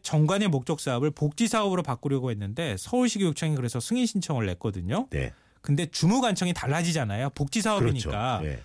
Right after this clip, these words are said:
Speaker 2: 보건복지부로.
Speaker 1: 예, 보건복지부로 가,
Speaker 2: 네.
Speaker 1: 바뀌게 되는데 복지부는 구체적인 사업 내용이 없어. 그래서 불허했어요.
Speaker 2: 어, 그래.
Speaker 1: 어, 전직
Speaker 2: 이렇게
Speaker 1: 대통령이
Speaker 2: 돼야죠.
Speaker 1: 만든 건데도 안 되는 거예요.
Speaker 2: 이렇게 돼야죠. 예.
Speaker 1: 네.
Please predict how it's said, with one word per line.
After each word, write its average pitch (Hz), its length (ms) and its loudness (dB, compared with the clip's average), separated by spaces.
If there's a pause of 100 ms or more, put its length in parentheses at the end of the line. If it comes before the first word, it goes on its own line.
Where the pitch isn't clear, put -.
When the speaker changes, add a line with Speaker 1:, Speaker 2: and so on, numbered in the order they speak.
(160)
Speaker 2:
보건복지부로. 104 840 0
Speaker 1:
예, 156 120 0
보건복지부로 190 680 0
가, 160 140 -2
Speaker 2:
네. - 40 -8
Speaker 1:
바뀌게 180 380 -4
되는데 147 420 -2
복지부는 165 640 -2 (560)
구체적인 156 400 -2
사업 147 240 0
내용이 120 320 -2
없어. 107 540 -4 (260)
그래서 117 260 -4
불허했어요. 120 760 -2
Speaker 2:
어, 78 520 0
그래. 113 180 2
Speaker 1:
어, - 20 4
전직 165 260 4
Speaker 2:
이렇게 156 140 2
Speaker 1:
대통령이 254 320 2
Speaker 2:
돼야죠. 226 80 2
Speaker 1:
만든 180 260 0
건데도 156 320 2
안 131 140 -2
되는 180 220 2
거예요. 104 340 -2
Speaker 2:
이렇게 131 240 2
돼야죠. 90 580 -2
예. 82 160 0
Speaker 1:
네. 110 340 0